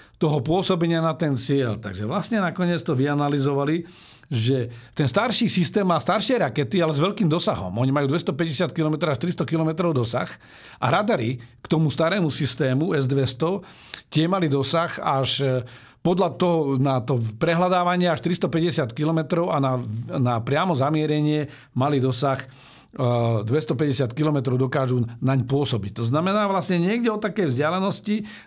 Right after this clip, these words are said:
dvestopäťdesiat kilometrov tento radar začal zameriavať to lietadlo. Lietadlo začalo, nemajú dobrý systém tých countermeasures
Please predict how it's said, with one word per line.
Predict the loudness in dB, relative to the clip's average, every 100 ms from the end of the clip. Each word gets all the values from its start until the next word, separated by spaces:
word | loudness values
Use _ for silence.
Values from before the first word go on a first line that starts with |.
| -2
dvestopäťdesiat | -2 0 0 0 0 -2 0
kilometrov | 0 0 0 0 0
tento | 0 0
radar | 0 2 0
začal | 0 0 0 2
zameriavať | 2 2 0 0
to | -2 -2
lietadlo. | -2 0 0 2 0 -2 -10 -10 -2
Lietadlo | 0 2 0 0 0
začalo, | 0 0 0 2
nemajú | 2 2 2 2
dobrý | 2 2 2
systém | 0 0 0 -2
tých | -4 -6 -2 -2
countermeasures | 0 0 0 0 0 0 0